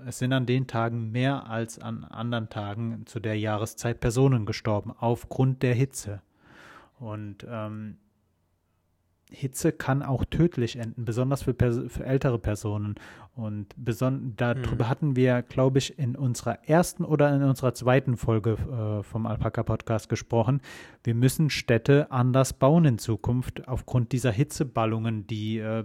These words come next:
Speaker 1: Betonklötze verursachen.
Speaker 2: Ja.
Speaker 1: Und
Speaker 2: Ne, ne ziemlich coole, ne ziemlich coole Idee, finde ich, die aus, ich mein, Los Angeles hat das getestet. Oder,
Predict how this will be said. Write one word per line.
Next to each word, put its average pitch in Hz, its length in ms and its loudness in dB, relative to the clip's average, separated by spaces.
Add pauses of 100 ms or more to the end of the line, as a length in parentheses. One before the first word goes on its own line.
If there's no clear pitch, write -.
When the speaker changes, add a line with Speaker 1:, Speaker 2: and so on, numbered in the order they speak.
Speaker 1:
Betonklötze 113 920 0 (100)
verursachen. 107 720 -4 (640)
Speaker 2:
Ja. 120 80 -10
Speaker 1:
Und 107 320 -8
Speaker 2:
Ne, 135 160 0
ne 127 320 -4
ziemlich 147 360 0
coole, 135 460 4
ne 120 140 -4
ziemlich 127 300 -8
coole 135 220 -4
Idee, 127 200 -2
finde 135 320 -8
ich, - 200 -14
die 131 360 -10
aus, 123 540 -8
ich - 160 -16
mein, 127 340 -10
Los 113 220 -10
Angeles 117 500 -10
hat - 100 -18
das 123 140 -18
getestet. - 640 -14
Oder, 117 440 -6